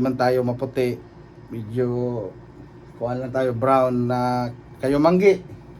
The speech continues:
So, mahilig talaga ako sa white. Yan. Para talagang B I na B I ako ni classmate Sid Cruz. Adidas yan mga classmate, oh. Sa-, saktong-sakto yung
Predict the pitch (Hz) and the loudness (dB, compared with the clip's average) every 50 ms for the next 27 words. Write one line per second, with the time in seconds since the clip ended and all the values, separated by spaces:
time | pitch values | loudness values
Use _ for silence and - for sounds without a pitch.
0 | - - - - - - - - - - 139 131 127 123 123 117 - - 123 139 | -20 -20 -20 -20 -20 -20 -20 -20 -14 -6 -4 -4 -2 -2 -4 -4 -6 -4 -2 -2
1 | 160 165 156 139 139 135 131 127 123 117 117 117 - 110 107 107 110 110 104 - | -2 -2 -4 -2 -2 0 0 2 0 0 -2 -4 -4 -6 -4 -4 -4 -6 -6 -10
2 | - - - 95 90 87 82 82 - - - - - - - - - - - - | -12 -16 -14 -14 -12 -12 -14 -14 -18 -18 -18 -18 -18 -18 -18 -18 -18 -20 -20 -20
3 | - - - - - - - - - - - - - - - - - - - - | -20 -20 -20 -20 -20 -20 -20 -20 -20 -20 -20 -20 -20 -20 -20 -20 -20 -20 -20 -20
4 | - - - - - - 160 165 170 170 165 170 160 160 165 160 160 156 156 156 | -20 -20 -18 -16 -10 -6 -4 -2 -2 -2 -2 -2 -2 0 0 2 2 2 2 2
5 | 160 156 151 143 143 - - - - - - - - - 135 156 156 160 160 156 | 2 2 0 -2 -4 -10 -18 -20 -20 -20 -20 -20 -14 -8 -4 -2 -2 0 2 2
6 | 151 151 143 139 156 151 147 151 151 147 139 147 147 143 143 143 139 139 139 139 | 2 2 2 2 2 2 2 4 2 2 0 2 0 0 2 2 0 0 -2 -2
7 | 131 - - - - - 135 123 - 135 127 123 123 - 127 120 120 117 120 - | -4 -6 -12 -16 -8 -8 -8 -6 -6 -8 -8 -8 -4 -4 -2 -2 -2 -4 -6 -6
8 | 135 139 127 123 - - - - 131 131 131 131 123 123 127 120 - - 131 120 | -4 -4 -4 -4 -6 -14 -12 -10 -10 -6 -4 -4 -2 -2 -2 -2 -2 -4 -6 -4
9 | 120 120 117 110 113 120 113 - 131 123 113 - 107 110 117 - - - - - | -4 -4 -6 -6 -6 -8 -8 -8 -6 -8 -8 -8 -10 -14 -14 -16 -18 -20 -20 -20
10 | - - - - - - - - - - - - - - - - - - - - | -20 -20 -20 -20 -20 -20 -20 -20 -20 -20 -20 -20 -20 -20 -20 -20 -20 -20 -20 -20
11 | - - - - - - - 175 175 175 - 175 175 175 - - - - - - | -20 -20 -20 -20 -20 -20 -20 -20 -20 -20 -20 -20 -20 -20 -20 -20 -20 -20 -20 -20
12 | - - - - - - - - - - - - - - - - 143 151 151 131 | -20 -20 -20 -20 -20 -20 -20 -20 -20 -20 -20 -20 -20 -20 -10 -8 -8 -8 -6 -8
13 | - - 165 - - - 190 170 160 - 180 156 - - - 175 160 156 151 147 | -6 -6 -6 -6 -2 -2 0 0 2 0 0 -2 -2 -2 -2 0 2 2 2 2
14 | 147 143 143 143 | 2 0 0 -2